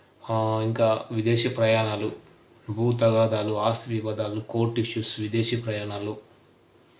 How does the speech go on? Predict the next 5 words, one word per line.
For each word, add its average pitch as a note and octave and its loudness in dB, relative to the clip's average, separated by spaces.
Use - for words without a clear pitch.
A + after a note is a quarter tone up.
ఆస్తి A2+ 0
వివాదాలు, G#2+ -2
ప్రేమికుల A2+ 0
మధ్య G#2+ -4
గొడవలు. G#2 -4